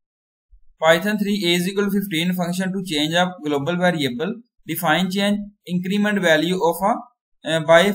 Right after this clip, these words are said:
five, b is equal to a plus five, a is equal to b, और प्रिंट जो है वो a से रिप्रेजेंट किया गया। Again यहाँ पे चेंज पुट किया गया, आउटपुट किया, अनबाउंड लोकल एरर पुट किया गया, local variable are referred before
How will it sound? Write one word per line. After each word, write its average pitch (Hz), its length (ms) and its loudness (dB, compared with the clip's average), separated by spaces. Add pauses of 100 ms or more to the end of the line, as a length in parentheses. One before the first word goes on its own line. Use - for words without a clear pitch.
five, 110 200 2 (360)
b 170 180 -2
is 208 120 0
equal 226 260 2
to 196 80 0
a 175 180 0
plus 202 240 0
five, 190 240 0
a 165 180 -4
is 170 180 -2
equal 175 220 -4
to 202 160 -2
b, 139 140 0 (240)
और 160 160 4
प्रिंट 185 300 -4
जो 175 120 -2
है 165 80 2
वो 170 80 2 (140)
a 139 40 -6
से 156 100 -10
रिप्रेजेंट 135 420 -6
किया 117 160 -6
गया। 104 180 -8 (800)
Again 202 280 0
यहाँ 220 120 4
पे 220 100 0
चेंज 190 320 -4
पुट 196 180 -6
किया 190 140 0
गया, 190 140 2
आउटपुट 170 460 0
किया, 202 200 0 (440)
अनबाउंड 185 720 2
लोकल 180 320 0
एरर 180 300 2
पुट 185 160 -6
किया 165 180 2
गया, 175 240 2
local 170 460 -2
variable 156 520 0 (100)
are 151 120 2
referred 175 400 0 (140)
before 160 320 0